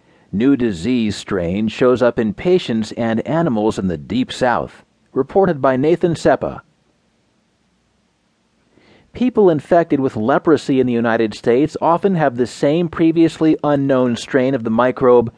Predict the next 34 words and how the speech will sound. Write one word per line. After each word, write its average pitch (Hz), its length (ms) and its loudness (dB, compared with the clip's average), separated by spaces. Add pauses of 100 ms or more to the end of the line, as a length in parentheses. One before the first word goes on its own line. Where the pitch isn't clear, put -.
(160)
Mycobacterium 127 1120 2
leprae 120 640 0 (340)
that 101 140 0
is 117 120 0
also 117 400 2
carried 123 400 0
by 127 140 2
armadillos. 127 880 0 (920)
Though 147 180 4
it's 147 160 2
been 147 300 0
known 185 300 2
for 143 120 0
decades 127 600 0
that - 120 0
armadillos 135 640 2
can 120 140 -6
harbor 151 360 0
leprosy, 120 720 0 (200)
also 107 380 2
called 98 300 0
Hansen's 107 580 -4
disease, 80 580 -4 (460)
the - 100 -8
discovery 123 600 0
of 107 80 0
the 110 200 -4
overlapping 139 760 2
strain 135 480 -2
strengthens 131 560 -2
the 110 100 -2
long-held 123 560 2
assumption 117 540 -2
that 107 160 0